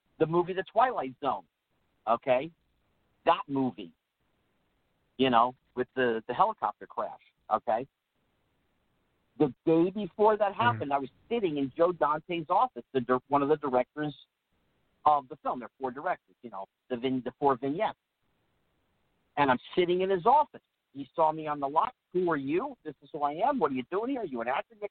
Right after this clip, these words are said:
Speaker 1: come talk to me." I went and I talked to him. "You're great.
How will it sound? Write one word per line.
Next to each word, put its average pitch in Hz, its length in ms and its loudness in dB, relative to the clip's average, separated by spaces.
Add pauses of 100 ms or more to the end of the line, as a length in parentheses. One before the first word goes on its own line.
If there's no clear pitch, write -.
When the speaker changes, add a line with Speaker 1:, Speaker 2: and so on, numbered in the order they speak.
Speaker 1:
come 240 120 2
talk 220 280 2
to - 60 -20
me." 104 60 -18 (600)
I 175 100 6
went 165 200 2
and 131 60 -6
I 127 80 -4
talked 120 340 2
to 147 80 -2
him. 202 140 0 (920)
"You're 143 160 6
great. 156 440 2